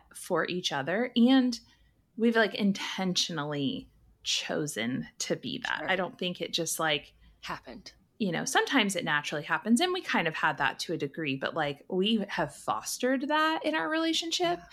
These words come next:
Speaker 2: Yeah.
Speaker 1: Um, and that's just kind of, like, our heart for, like, you guys, um, our community, is that, you know, we're gonna try to create a really safe space for people to ask questions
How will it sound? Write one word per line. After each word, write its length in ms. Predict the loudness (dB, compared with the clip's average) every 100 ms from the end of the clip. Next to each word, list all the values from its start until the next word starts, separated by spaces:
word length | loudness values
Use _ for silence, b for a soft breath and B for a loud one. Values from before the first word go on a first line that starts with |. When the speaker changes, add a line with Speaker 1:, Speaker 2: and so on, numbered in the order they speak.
| B B B B B
Speaker 2:
Yeah. 280 | 0 2 2
Speaker 1:
Um, 280 | 0 -4 -8 -14 _ _ _
and 180 | 6 8
that's 260 | 8 4 2
just 200 | 0 -2
kind 280 | 0 4 4
of, 140 | 4
like, 240 | 0 -2 -4 -12 -2
our 160 | 0
heart 540 | 0 -4 0 2 2 -4
for, 640 | -12 -2 2 2 2 0 -4 b b b _ _
like, 320 | -6 -4 -6 -18 _
you 180 | 0 0
guys, 520 | 2 0 -2 -6 -6 -6
um, 280 | -6 -6 -6
our 120 | -4 -4
community, 760 | -2 -2 -2 -6 -6 -8 -6
is 220 | -4 -4 -2
that, 440 | -2 0 -2 -6 _ _ _ _ _ _ _ _
you 140 | -10 -8
know, 300 | -8 -12 -14 _ _ _ _ _ 2
we're 120 | 4
gonna 400 | 4 4 2 -4 -6
try 260 | -2 2 2
to 80 | 2
create 480 | -2 -2 2 2 2
a 100 | 2
really 320 | 2 2 2
safe 340 | 2 0 0
space 400 | -2 -4 -2 -2
for 100 | -2 -2
people 240 | 0 -2
to 120 | 2
ask 220 | 2 2
questions 480 | -6 -4 -2 -4 -6